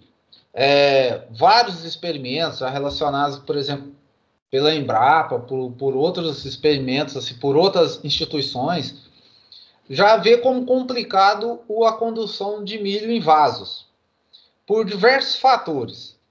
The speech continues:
É, em vasos, em casa de vegetação. Então, aqui o experimento tava, a gente deu por encerrado, é, trinta dias depois nós des-, é, desmontamos eles, lavamos a raiz,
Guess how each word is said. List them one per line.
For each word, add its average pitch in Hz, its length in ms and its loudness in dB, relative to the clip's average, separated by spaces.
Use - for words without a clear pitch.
É, 143 380 0
em 160 140 -6
vasos, 170 480 2
em 156 80 -14
casa 165 320 0
de 147 100 -14
vegetação. 175 880 -4
Então, 247 220 -2
aqui 294 160 -4
o 269 40 -4
experimento 240 600 -2
tava, 233 360 4
a 208 60 2
gente 202 280 -6
deu 185 200 -2
por 185 160 -12
encerrado, 196 800 0
é, 135 140 -4
trinta 180 340 -6
dias 160 260 -4
depois 151 420 -2
nós 139 460 -2
des-, 123 440 -10
é, 123 440 4
desmontamos 180 760 2
eles, 170 380 2
lavamos 135 540 0
a 131 100 0
raiz, 170 720 0